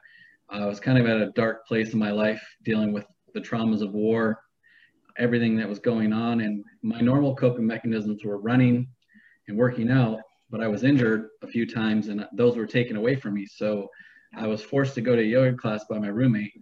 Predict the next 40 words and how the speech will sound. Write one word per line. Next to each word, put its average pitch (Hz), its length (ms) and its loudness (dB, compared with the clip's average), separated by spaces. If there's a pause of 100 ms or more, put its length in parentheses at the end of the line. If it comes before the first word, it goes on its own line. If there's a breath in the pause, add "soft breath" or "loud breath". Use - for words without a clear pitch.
(120)
and, 98 420 -10 (300)
uh, 98 120 -16
it - 140 -14
changed 127 300 -2
my 117 160 -2
life. 101 400 -4 (260)
And 98 260 -12
I 104 60 -8
got 113 160 -2
a 107 80 -4
taste 127 440 -4
of 101 280 -4 (640)
what 127 280 -2
that 117 260 -4
feels 123 280 2
like 98 280 -6 (300)
when 101 180 -8
you're 101 160 -6
taking 110 380 -6
yoga 104 360 -6
and 101 200 -10
tap 110 260 -8
into 107 260 -6
your 101 160 -8 (200)
parasympathetic 113 640 -4
nervous 113 340 -6
system 98 380 -12
instead 101 300 -10
of 104 100 -12
your 98 160 -12
fight 107 280 -8
or 95 60 -10
flight, 113 440 -4 (260)
which 104 220 -10
most 107 240 -2
veterans 104 340 -4
are 92 80 -12
stuck - 340 -8
in. 95 220 -10 (680 soft breath)
Um, 101 420 -8